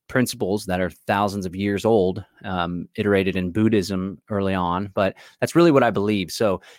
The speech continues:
even though we simultaneously have an environment where there's some very dark things taking place, especially with the covid nineteen pandemic, plandemic, scamdemic that's going on, there's an acceleration of the tyranny that we're facing. There has never been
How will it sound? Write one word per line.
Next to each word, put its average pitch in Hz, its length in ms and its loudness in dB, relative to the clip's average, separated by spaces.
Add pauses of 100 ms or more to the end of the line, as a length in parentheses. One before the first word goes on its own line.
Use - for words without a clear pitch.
(120)
even 190 300 2
though 143 480 6
we 131 340 2
simultaneously 135 1080 -2
have 123 260 -4
an 117 40 -4
environment 113 640 0
where 113 140 0
there's 113 160 -2
some 117 120 -4
very 131 280 0
dark 110 400 -2
things 117 340 -4
taking 101 340 -8
place, 98 360 -6
especially 117 400 -2
with 113 100 -4
the - 80 -14
covid 110 380 -2
nineteen 98 640 -6
pandemic, 104 600 -6
plandemic, 104 600 -4
scamdemic 107 760 -2 (560)
that's 107 160 -2
going 113 320 4
on, 107 500 2
there's 107 360 0
an 104 100 -4
acceleration 120 720 2
of 90 80 -10
the 95 60 -10
tyranny 120 420 -6
that 98 180 -4
we're 98 100 -8
facing. 127 600 -2
There 104 220 0
has 104 200 -2
never 135 360 2
been 107 420 0